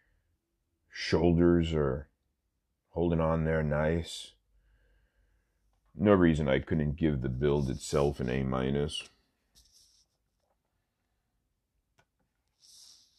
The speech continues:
I'm gonna bug, uh, I'm, I'm gonna bump down the burn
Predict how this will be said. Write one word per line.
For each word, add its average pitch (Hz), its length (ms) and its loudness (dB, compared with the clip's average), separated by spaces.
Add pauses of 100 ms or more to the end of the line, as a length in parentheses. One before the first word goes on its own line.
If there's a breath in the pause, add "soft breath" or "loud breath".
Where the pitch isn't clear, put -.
(100)
I'm 117 80 0
gonna 110 140 6
bug, 85 580 4
uh, 87 340 0
I'm, 110 200 0
I'm 101 200 2
gonna 67 880 0
bump 85 360 0
down 85 260 0
the 71 60 -2
burn 80 580 0